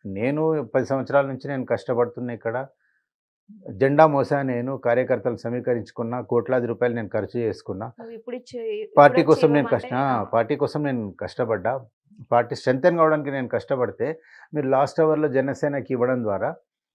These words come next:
Speaker 1: నేను రాజకీయంగా మీ, నష్టపోతాను కదా" అని ఆవేదన ఉంటది న్యాచురల్‌గా. అయితే ఇది కొత్త కాదు, మనకి ఎప్పుడైనా కానీ చూడండి, మీరు పొత్తులు పెట్టుకున్నప్పుడు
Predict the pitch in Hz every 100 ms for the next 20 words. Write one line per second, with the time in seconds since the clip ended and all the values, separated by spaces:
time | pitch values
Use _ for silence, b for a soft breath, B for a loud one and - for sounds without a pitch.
0 | _ 135 131 135 131 131 123 110 110 104
1 | 117 123 117 127 120 120 110 98 _ _
2 | _ 117 113 101 104 - - 104 101 -
3 | 123 123 120 117 107 104 113 220 202 123
4 | - - 135 160 190 190 165 139 180 98
5 | - _ 104 107 123 98 - _ _ _
6 | _ _ _ _ 185 202 196 165 - -
7 | - 143 175 202 190 139 - _ 160 160
8 | 202 147 135 117 - 139 127 120 117 104
9 | - _ 202 196 185 180 160 143 127 127
10 | 127 139 156 - 131 123 165 151 139 -
11 | 127 110 - 143 226